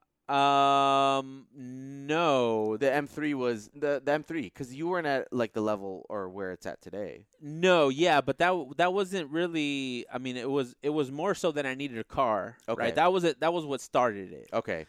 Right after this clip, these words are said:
Speaker 2: gotcha.
Speaker 1: The Rio broke down, so I need a car. I need a
Speaker 2: Yes.
Speaker 1: daily.
Speaker 2: Yes.
Speaker 1: And it's like, all right, I need a bigger car. Might as
Speaker 2: Uh-huh.
Speaker 1: well get a, a nice, maybe get a truck.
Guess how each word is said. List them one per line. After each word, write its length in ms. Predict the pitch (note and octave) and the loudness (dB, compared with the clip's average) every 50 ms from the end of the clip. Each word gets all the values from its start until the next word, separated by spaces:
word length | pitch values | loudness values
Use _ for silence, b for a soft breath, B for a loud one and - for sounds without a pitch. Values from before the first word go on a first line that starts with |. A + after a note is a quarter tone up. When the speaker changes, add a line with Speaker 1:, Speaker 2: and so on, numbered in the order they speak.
| _ _ | _ _
Speaker 2:
gotcha. 380 | - G2 F#2 F2+ F2+ - - C3 | -4 -2 -2 -2 -2 -2 -2 -4
Speaker 1:
The 40 | B2+ | -2
Rio 440 | A#2+ C3 D3 D#3+ F3 F3+ F3 F3 | -2 0 0 2 4 4 4 2
broke 480 | E3+ C3+ D3+ D3 D3 D3 D3 C#3+ C#3 _ | 2 0 0 0 2 2 0 0 -2 _
down, 560 | - B2+ A#2+ A#2+ A#2+ A#2+ A#2+ A#2+ A#2+ A#2 A2+ | -2 -2 -2 0 -2 -2 -4 -6 -8 -10 -12
so 340 | - - - A#2+ A#2 A#2 G2+ | -10 -6 -2 -2 0 0 -2
I 140 | F2+ A#2 A#2 | -4 -4 -6
need 160 | B2 C3 B2 | -6 -4 -6
a 60 | A#2+ | -6
car. 440 | - - C3 A#2+ A2+ G#2+ G2+ G2+ G2+ | -4 -2 0 2 2 2 0 -2 -4
I 40 | - A2+ | -6 -4
need 120 | A2+ G#2 | -4 -2
a 80 | F#2 A#2 | -2 -2
Speaker 2:
Yes. 120 | A2+ - | -2 0
Speaker 1:
daily. 460 | - A#2 A#2 A2 G#2 G2+ G2 G2 F#2+ _ - | 0 0 0 0 -2 -4 -8 -12 -14 _ -8
Speaker 2:
Yes. 560 | G#2 F2+ D#2+ D#2 E2 - - - - - - _ - | -8 -8 -8 -8 -12 -14 -14 -14 -16 -18 -14 _ -8
Speaker 1:
And 60 | B2+ | -6
it's 100 | B2 - | -4 -2
like, 140 | C#3 B2+ C#3+ | -2 -2 0
all 120 | C#3+ C#3+ | 2 2
right, 380 | C#3 C3+ C3 B2+ B2+ B2 - - _ _ - | 4 4 4 4 2 0 -4 -8 _ _ -8
I 600 | B2+ C3 C3+ C3+ C3+ C#3 C#3 C#3 C#3 C#3 C#3 C#3 C3+ | -4 -4 -2 -2 -2 0 0 -2 -2 -2 -4 -6 -8
need 440 | C3+ C3+ C#3 C#3+ D3 D3 D3 D3 C#3 | -8 -10 -10 -8 -8 -8 -6 -4 -2
a 160 | C3+ C3+ C3 | -2 -2 -2
bigger 580 | A#2 G#2+ G#2 - C#3+ D3+ D#3+ D#3+ D#3 D3+ C#3+ B2+ | -6 -8 _ -4 -2 -2 -2 -2 -4 -4 -6 -6
car. 840 | _ - - C3 A#2+ A2+ A2 A2 G#2+ G#2+ G#2+ A2 A#2+ B2+ C3+ C#3+ | _ -8 -4 -2 0 2 2 2 0 0 -2 -2 -4 -4 -6 -8
Might 280 | C3+ B2 B2+ C3 C3+ C#3 | -10 -6 -4 -2 -2 -2
as 80 | C3+ G2+ | -2 -2
Speaker 2:
Uh-huh. 120 | F2 B2+ | -2 -2
Speaker 1:
well 140 | C3+ C3 B2+ | -2 -2 -2
get 400 | A#2+ - B2+ B2 B2 A#2+ A2+ - _ | -2 -2 -2 -2 -2 -2 -4 -6 _
a, 380 | - A#2 A#2 A2 A2 G#2+ G#2 G2+ - - | -8 -4 -4 -2 -2 -2 -4 -4 -8 -8
a 100 | - A2+ | -10 -10
nice, 500 | A2+ A2 A#2 A2+ A2+ A2+ A2 - - - - | -8 -8 -8 -8 -6 -8 -8 -10 -14 -18 -16
maybe 260 | B2 A#2+ A#2+ B2 B2 | -12 -10 -10 -8 -6
get 140 | A#2 B2 A2+ | -6 -4 -4
a 60 | A2 | -4
truck. 500 | - - - - D#3 E3+ D3+ C3 C3 - | -6 -6 -6 -2 0 2 2 2 0 -2